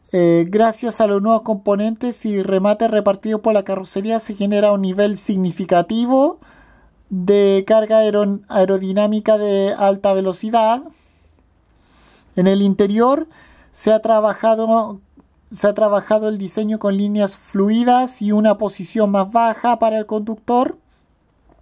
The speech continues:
Además, en Aston, en la marca Aston Martin aseguran haber incrementado la manera, de manera significativa el espacio del interior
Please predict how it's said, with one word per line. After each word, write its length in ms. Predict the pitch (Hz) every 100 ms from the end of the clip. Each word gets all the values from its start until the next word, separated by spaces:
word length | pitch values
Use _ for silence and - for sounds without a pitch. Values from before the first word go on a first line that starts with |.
| _ _ _ - - - -
Además, 600 | 190 185 208 220 240 -
en 180 | 214 208
Aston, 480 | 208 - 202 202 -
en 160 | 190
la 100 | 190
marca 260 | 196 214 226
Aston 260 | 214 226 214
Martin 560 | 233 240 - 240 269
aseguran 580 | 247 185 208 208 226 220
haber 240 | 208 208
incrementado 720 | 208 196 202 190 185 214 214 226
la 120 | 214
manera, 420 | 202 202 208 208
de 140 | 190 190
manera 340 | 190 202 202
significativa 1500 | 190 190 180 170 185 - 156 - 165 180 185 254 214 226 262 _ _ - - _
el 180 | - 185
espacio 1600 | 190 - 226 - 233 220 220 214 208 202 196 190 185 185 185 196
del 300 | 202 170 190
interior 680 | 190 190 185 190 220 254 277